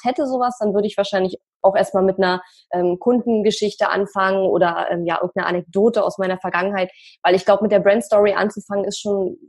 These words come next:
das ist schon ein Brocken. Also, und ich glaube, dass, äh,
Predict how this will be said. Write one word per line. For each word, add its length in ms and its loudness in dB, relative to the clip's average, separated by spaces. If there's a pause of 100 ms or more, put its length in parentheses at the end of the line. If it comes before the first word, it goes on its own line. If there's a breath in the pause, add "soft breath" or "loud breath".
(180)
das 160 -8
ist 140 -8
schon 140 -6
ein 340 -4
Brocken. 320 -4
Also, 340 -2
und 120 -2
ich 120 -8
glaube, 300 2
dass, 280 -4
äh, 220 -6